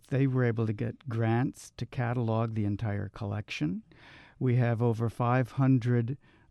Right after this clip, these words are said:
uh, historical images up online now. They got a grant for that, you know. And, and, uh, one of the things that, uh, uh, they did, I worked with them to do it, but I didn't have the, the knowledge, the technology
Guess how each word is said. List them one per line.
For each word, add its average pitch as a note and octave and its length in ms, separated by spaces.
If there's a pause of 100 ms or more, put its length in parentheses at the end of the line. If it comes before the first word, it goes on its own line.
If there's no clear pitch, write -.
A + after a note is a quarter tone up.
uh, B2 160
historical A#2+ 840
images A#2+ 600
up B2+ 220
online A2 600
now. A#2+ 200
They A#2+ 120
got G#2 160
a G2+ 60
grant G#2+ 440
for A#2 160
that, G#2+ 380 (220)
you C#3+ 100
know. A2 280 (600)
And, A#2+ 420
and, B2+ 420
uh, B2+ 160
one C3+ 180
of C3+ 60
the C#3 100
things C3+ 440
that, - 320
uh, A2+ 180 (580)
uh, A2 360 (100)
they B2 260
did, C3 440 (220)
I B2 100
worked A#2 320
with C#3 180
them G#2+ 180
to - 80
do D3 280
it, A2+ 140
but A#2+ 100
I A#2+ 100
didn't A#2+ 240
have A#2 220
the, G#2+ 400
the B2+ 140
knowledge, A#2 480
the A2+ 80
technology A2+ 880